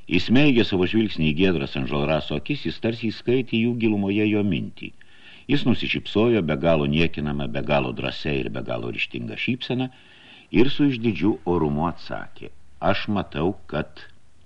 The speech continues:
Na taip, jūs policijos šnipas? Aš esu valdžios atstovas. Jūsų pavardė?“ „Žaveras.“ Anželrasas davė ženklą tiems keturiems vyrams. Beregint,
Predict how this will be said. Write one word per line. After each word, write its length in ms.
Na 220
taip, 400
jūs 240
policijos 480
šnipas? 400
Aš 320
esu 240
valdžios 480
atstovas. 640
Jūsų 320
pavardė?“ 460
„Žaveras.“ 800
Anželrasas 880
davė 240
ženklą 480
tiems 240
keturiems 480
vyrams. 480
Beregint, 560